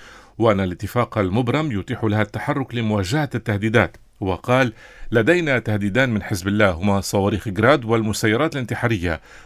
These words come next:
ونعمل على إيجاد حلول لهما"، مشيراً إلى أن حل مشكلة هذه الصواريخ والمسيرات سيساعد في عملية نزع السلاح.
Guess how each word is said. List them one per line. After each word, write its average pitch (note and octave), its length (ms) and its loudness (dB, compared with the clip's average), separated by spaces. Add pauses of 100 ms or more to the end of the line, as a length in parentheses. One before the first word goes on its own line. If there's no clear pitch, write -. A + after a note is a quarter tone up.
(140)
ونعمل G#2+ 540 4
على F#2+ 220 2
إيجاد G#2 340 0
حلول B2 380 -2
لهما"، A#2 360 2 (240)
مشيراً G#2+ 420 -2
إلى G#2 420 -2
أن G2+ 240 0 (240)
حل D3 300 2
مشكلة G#2 440 -2
هذه C3 160 2
الصواريخ B2 560 0
والمسيرات A#2+ 680 2 (280)
سيساعد A2+ 920 0
في A2+ 160 0
عملية G2 480 0
نزع B2 300 -4
السلاح. - 720 -2